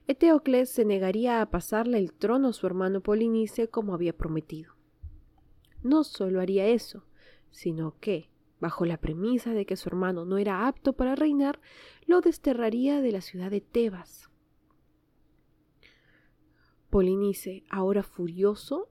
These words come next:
no podía quedarse de brazos cruzados. Él tenía que encontrar la forma de vengarse de aquella traición. Partió a buscar a diferentes tipos de aliados que lo apoyen para empezar una guerra, y entre ellos pretendió también reclutar a su padre,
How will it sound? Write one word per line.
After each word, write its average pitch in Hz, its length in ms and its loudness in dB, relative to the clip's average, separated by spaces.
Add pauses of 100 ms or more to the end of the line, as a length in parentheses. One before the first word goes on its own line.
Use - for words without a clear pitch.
no 214 160 -6
podía 202 400 -2
quedarse 202 460 -6
de 170 100 -6
brazos 175 380 -10
cruzados. - 760 -16 (1000)
Él 359 140 4
tenía 349 240 8
que 330 80 0
encontrar 247 360 0
la 254 120 0
forma 208 400 0
de 240 100 0
vengarse 190 480 -4
de 190 80 -4
aquella 180 260 -4
traición. 175 640 -2 (1300)
Partió 208 580 0 (140)
a - 80 -16
buscar 233 380 -8
a 285 40 0
diferentes 226 640 -2
tipos 214 300 -4
de 190 60 -2
aliados 175 440 -4
que 214 100 -4
lo 180 60 -2
apoyen 240 400 0
para 220 140 -4
empezar 185 340 -6
una 214 180 -2
guerra, 202 400 -2 (460)
y 247 100 0
entre 247 240 2
ellos 240 440 0 (260)
pretendió 311 440 2
también 302 300 0
reclutar 254 440 -2
a 254 60 -4
su 220 140 -12
padre, 202 540 -2